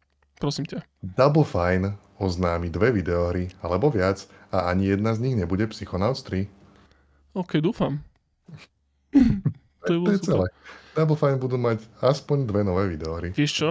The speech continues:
Speaker 1: ja k tomuto pridám moju podpredikciu. Chceš počuť?
Speaker 2: Daj.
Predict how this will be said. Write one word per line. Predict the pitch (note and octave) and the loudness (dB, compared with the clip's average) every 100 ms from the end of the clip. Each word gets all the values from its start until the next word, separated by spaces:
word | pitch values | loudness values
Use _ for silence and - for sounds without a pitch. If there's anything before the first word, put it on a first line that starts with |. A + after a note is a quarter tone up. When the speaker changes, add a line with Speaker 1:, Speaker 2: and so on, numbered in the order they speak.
| - | -4
Speaker 1:
ja | C#3+ | -10
k | |
tomuto | - C#3+ C#3+ C#3+ | -4 -4 -4 -4
pridám | C#3+ C#3 | -2 -2
moju | C#3 C#3 C3+ | -2 -4 -2
podpredikciu. | - C#3+ - C3+ C3+ - D3+ | -2 -4 -2 -4 -4 -8 -6
Chceš | E3 C#3+ | -6 -8
počuť? | - C3+ A3+ - _ _ _ _ _ _ | -8 -6 -6 -8 _ _ _ _ _ _
Speaker 2:
Daj. | - F2+ | 0 0